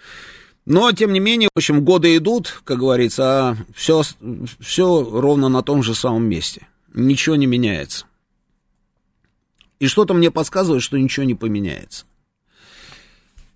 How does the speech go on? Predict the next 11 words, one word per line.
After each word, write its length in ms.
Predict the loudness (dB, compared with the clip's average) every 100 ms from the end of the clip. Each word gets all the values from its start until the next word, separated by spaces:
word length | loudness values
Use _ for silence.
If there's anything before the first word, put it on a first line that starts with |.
| _ _ _ _ _ _ _ _ _ _ _ _ _ _ _ _ _ _ _ _ _ _ _ _ _ _ _ _ _
Вот 320 | 2 2 2 -12 _ _ _ _ _ _ _ _ _ _ _ _ _ _ _ _ _ _ _ _
смотришь 540 | -10 0 0 0 -2 0
на 140 | 0
это, 180 | 0 -2
на 140 | -4
всё 340 | -4 -4 -4 -6 -14 -20 _ _ -2
и 100 | 2
думаешь, 540 | 4 2 2 -2 -4
да? 340 | -2 -2 -2 -8 _ _ _ _ -20 _ _ _ -20 -20 _ _ _ -20 _ _ -20 -20 _ _
Всё-таки 340 | -4 0 0
пиар, 680 | -2 _ 2 4 0 -2 -10